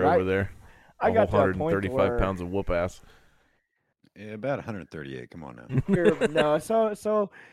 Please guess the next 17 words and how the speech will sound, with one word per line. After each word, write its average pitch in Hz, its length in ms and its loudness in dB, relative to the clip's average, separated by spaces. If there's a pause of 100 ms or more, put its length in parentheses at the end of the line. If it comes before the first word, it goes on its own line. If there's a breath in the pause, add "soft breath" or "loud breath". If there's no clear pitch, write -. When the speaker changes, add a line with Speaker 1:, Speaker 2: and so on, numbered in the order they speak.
(160 loud breath)
Speaker 1:
you 214 220 -2
do 240 260 -4
look 202 160 -2
like 165 180 -2
a 123 80 -6
tall, 170 300 -2
scrawny 160 520 -4
fucker. 107 440 -12
So 139 480 -2
Speaker 3:
Oh, 98 200 -2
I'm 170 80 -6
not. 110 140 -4
I'm 131 200 -2
five 110 300 -2
eleven. 71 420 -4
I'm 76 100 -12
not. 87 180 -12